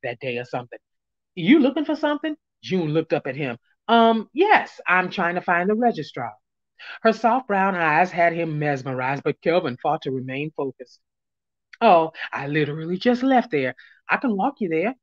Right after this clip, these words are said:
Are you signing up for classes?" "Obviously, Kel," his brain screamed at him.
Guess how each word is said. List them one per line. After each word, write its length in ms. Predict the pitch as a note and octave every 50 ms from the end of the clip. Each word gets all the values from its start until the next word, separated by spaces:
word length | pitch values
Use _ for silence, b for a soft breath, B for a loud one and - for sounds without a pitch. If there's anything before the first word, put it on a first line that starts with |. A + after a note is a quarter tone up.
| _ _ _
Are 100 | G3 G#3+
you 380 | G#3+ G#3 A#3 B3+ C4+ B3+ A#3+ A#3
signing 480 | A#3 - - - B3 A#3 B3 B3+ B3+ B3
up 120 | B3 B3+
for 100 | B3+ B3
classes?" 480 | A#3+ - B3 B3 B3 C4 C4 C#4 C#4 - _ _ _ _ _ -
"Obviously, 640 | F#3+ G3+ A3+ C#4 B3 C4+ B3+ A3 - - E3 D3 C#3+
Kel," 480 | - - A3+ F#3 D#3+ D3 C#3+ D#3+ F3+
his 220 | F3+ E3+ C#3+ C3 A#2
brain 380 | - D#3 D3 C#3+ C#3 C3+ C3+
screamed 420 | C3+ - - E3 D3+ C#3+ C#3 C3+ C#3
at 160 | C3 B2+ B2+
him. 100 | B2+